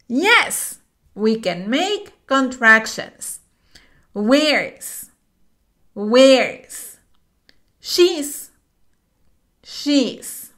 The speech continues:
Where is she reading? ¿Dónde está leyendo ella? Where is she reading? She's reading in the library.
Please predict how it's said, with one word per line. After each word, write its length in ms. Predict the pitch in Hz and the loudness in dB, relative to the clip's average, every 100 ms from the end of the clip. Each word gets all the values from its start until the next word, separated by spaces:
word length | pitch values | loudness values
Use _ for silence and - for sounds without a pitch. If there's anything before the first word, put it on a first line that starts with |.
| _ _ _ _ _ _ _ _ _ | _ _ _ _ _ _ _ _ _
Where 460 | 214 214 294 370 403 | -4 2 2 2 0
is 280 | 392 - - | -2 -4 -14
she 320 | - - 269 254 | -14 -2 0 2
reading? 600 | 233 240 226 160 - - _ _ _ _ - | 2 2 2 -2 -10 -20 _ _ _ _ -8
¿Dónde 680 | 185 226 226 269 359 403 - | 0 4 4 2 2 0 -4
está 380 | - - 196 190 | -16 -4 -2 2
leyendo 800 | 277 277 220 214 220 269 285 - | 0 2 -2 -2 0 0 -2 -6
ella? 400 | 359 381 220 170 - - _ _ _ _ _ - | -6 -4 -2 -4 -6 -20 _ _ _ _ _ -10
Where 520 | 196 285 381 403 440 | -2 0 2 0 -2
is 240 | - - _ | -4 -14 _
she 260 | - 285 277 | -6 0 0
reading? 640 | 240 247 226 165 - - _ _ _ _ _ _ _ _ | 2 2 0 -2 -10 -20 _ _ _ _ _ _ _ _
She's 400 | - 220 208 185 | -8 -4 -4 -4
reading 600 | 190 254 294 381 392 - | 0 2 2 -2 -6 -12
in 280 | - 285 269 | -4 -2 0
the 120 | 269 | 2
library. 840 | 262 233 214 226 202 175 139 - | 2 2 4 2 2 -2 -2 -16